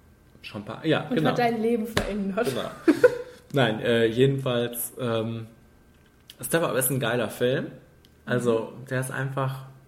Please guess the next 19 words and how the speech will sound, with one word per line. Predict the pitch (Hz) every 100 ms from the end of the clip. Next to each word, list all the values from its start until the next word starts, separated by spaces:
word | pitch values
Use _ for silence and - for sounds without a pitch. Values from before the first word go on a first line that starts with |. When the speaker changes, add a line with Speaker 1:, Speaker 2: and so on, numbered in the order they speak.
| - - -
Speaker 1:
so | 123 110
roh, | 104 95 104 127 220
irgendwie | 160 156 156
so | 135 131
ein |
roher | 127 127 156 156
Tanzfilm, | - 143 180 - 175 170
obwohl | 147 135 135
er | 120
auch | 120
so | 120
eine | 117
kleine, | 117 131 123 120
nette | 117 117 107 110 - - _ _ -
Love | 143 165 185
Story | - - 160 151 147
hat | 139 143 135 - -
und, | 131 127 131 - - - - - - _ _ -
ähm, | 139 131 127 123 123